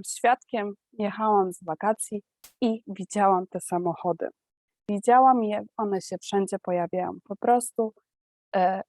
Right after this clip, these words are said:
samochodów jest coraz więcej, więc, e, fajnie jest mieć nowe auto. Nie każdy n-, w normalnym pracy jest w stanie sobie na to pozwolić, a tu firma jeszcze ci za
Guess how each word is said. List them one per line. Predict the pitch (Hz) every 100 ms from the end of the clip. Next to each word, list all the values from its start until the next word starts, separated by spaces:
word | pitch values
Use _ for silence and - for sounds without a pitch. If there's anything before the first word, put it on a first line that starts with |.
| _ _ _ _ _ -
samochodów | 262 285 262 214 190 - - - 214 -
jest | 202 -
coraz | 190 180 180 190
więcej, | 180 175 - - _ _ _ _ _ _ - -
więc, | 208 196 - - 185
e, | 180 180 180 - _ _ _ _ _ -
fajnie | 277 269 247 202 185
jest | 180 175 185
mieć | 175 - 185
nowe | 175 185 226 247
auto. | 233 240 - 269 330 -
Nie | 240 196
każdy | - 226 240 247
n-, | 226 - 202
w | 202
normalnym | 196 196 208 240 247 254 - _ _ _ _ _ _ _ _ _ -
pracy | 208 196 208 190
jest | 190 214 -
w |
stanie | - - 262 285 196 -
sobie | - - 190 185
na | 196
to | 190
pozwolić, | - 180 - 165 170 -
a | 190
tu | - 240
firma | - 196 185 185 180
jeszcze | 185 175 - - 175 180 -
ci | 175
za | 170